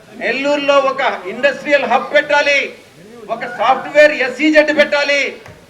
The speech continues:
పట్టణంలో, నెల్లూరు పట్టణంలో ఉన్నటువంటి నిరుద్యోగ,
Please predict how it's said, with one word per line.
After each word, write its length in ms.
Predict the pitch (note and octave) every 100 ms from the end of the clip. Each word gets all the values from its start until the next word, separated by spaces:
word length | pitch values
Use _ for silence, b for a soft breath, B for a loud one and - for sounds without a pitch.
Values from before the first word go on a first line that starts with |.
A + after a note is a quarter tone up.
| - - -
పట్టణంలో, 560 | G3+ G#3+ C#4 C#4 C4+ C#4+ C4
నెల్లూరు 320 | C4+ C4+ D4 D4+
పట్టణంలో 480 | C#4 C#4 C#4 C#4+ C#4 C#4
ఉన్నటువంటి 440 | C#4+ C#4+ C#4 C#4 C4+ A#3+
నిరుద్యోగ, 520 | B3 D4 - D4